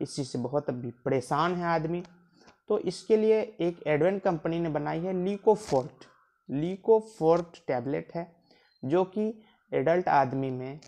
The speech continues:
दो दो टैबलेट करके भर दिन में तीन बार लीजिएगा गुनगुना पानी के साथ। इसमें बहुत अच्छा कंपोजिशन डाला हुआ है, आपको एलुमिना डाला हुआ है, बोरेक्स डाला हुआ है, पल्साटिला डाला हुआ है, शिवियर डाला हुआ है, क्रियोजोट डाला हुआ है।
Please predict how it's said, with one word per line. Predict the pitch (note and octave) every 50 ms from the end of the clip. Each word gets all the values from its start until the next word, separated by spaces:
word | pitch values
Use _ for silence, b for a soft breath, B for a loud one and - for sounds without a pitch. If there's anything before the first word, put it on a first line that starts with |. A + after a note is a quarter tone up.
| - - -
दो | D#3+ F3 F#3
दो | F#3 G#3
टैबलेट | G3 - F3+ D3+ D3 D3 C3+ -
करके | - C3+ B2+ - C#3+
भर | C3 B2+ B2+ C3
दिन | B2+ C#3 B2+ B2+
में | B2+ B2+ B2 -
तीन | E3+ F#3 F#3
बार | F#3+ F#3 F#3
लीजिएगा | F#3 F#3 F3+ E3 F3+ F3+ F3+ F#3
गुनगुना | F3 C3+ C#3 C3+ B2+ B2 C3 D3 D#3+
पानी | D#3 - F3 F3 F3+ F3+
के | F3 - F#3
साथ। | - - F#3 F#3 F#3+ - -
इसमें | C#3+ - D#3 D3+ C#3+ C3
बहुत | C3+ C3 C#3+ C#3+ - b b b b b b b
अच्छा | - C3+ - - - F#3+ F3
कंपोजिशन | - F#3 F3+ F3 F#3 F3+ E3+ E3+ - F#3 E3+
डाला | D#3+ D#3 D#3 D#3 D#3
हुआ | D#3 D#3 D#3+ D#3
है, | D#3 D#3+ - - _ B B B B B B B
आपको | C3+ C3 B2 - - C#3 C3+ C3 C3 C3 B2+ B2 B2 A#2+ B B B B B
एलुमिना | B2+ B2+ C3 C#3 C#3+ C#3+ C#3+ D3 D#3
डाला | D#3 D3+ D3 C#3+ C#3+
हुआ | C#3 C3+ C3+ C#3+ C#3
है, | C#3 C#3 C#3 C#3 C#3 C#3+ C3
बोरेक्स | A#2+ A#2 B2 A#2+ A2+ A#2+ C3+ - - B2
डाला | A#2+ C3 B2+ C3 C3
हुआ | B2+ B2+ B2+ C3 C3+ B2+
है, | C3 C3 C3 C3 C3+ C3+ C3+
पल्साटिला | B2+ _ B2 A#2 A2+ - C#3 B2+ B2+ C#3+ C3+ C3+ C3+
डाला | C3 B2+ B2+ B2+ B2+
हुआ | B2+ B2+ B2+ B2+ B2+
है, | B2+ B2+ C3 C3+ C3
शिवियर | - - - B2 A2 A#2 C3 C#3+ C#3+
डाला | B2+ B2+ B2+ B2+ B2+
हुआ | B2 B2 B2+ B2+ C3
है, | B2+ B2+ C3 C3+
क्रियोजोट | - - F3+ F#3 G3 F#3+ E3 E3 C3+
डाला | A#2 A#2 A2+ A2 A2
हुआ | G#2+ G#2+ G#2+
है। | A#2